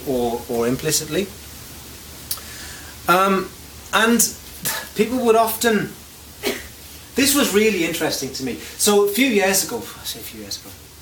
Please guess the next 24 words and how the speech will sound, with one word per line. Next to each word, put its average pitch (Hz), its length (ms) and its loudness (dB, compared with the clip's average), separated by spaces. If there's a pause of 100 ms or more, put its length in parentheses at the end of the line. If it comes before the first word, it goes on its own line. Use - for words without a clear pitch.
(280)
long 262 200 6
time 190 320 4
ago, 113 280 -4 (540)
broke 170 220 4
my 147 240 2
ankle, 170 340 -4 (560)
right? 147 240 -6 (440)
Broke 202 240 6
my 208 140 4
ankle, 185 340 0
couldn't 175 340 -2
walk. 151 360 -2 (200)
I 139 40 -14
dislocated 170 520 0
my 131 120 -2
foot, 160 200 -2
I - 60 -8
broke - 240 0
my 254 60 -2
ankle, 135 260 -2
I 123 60 0
was - 180 0
just - 200 -4
bedridden. 139 460 0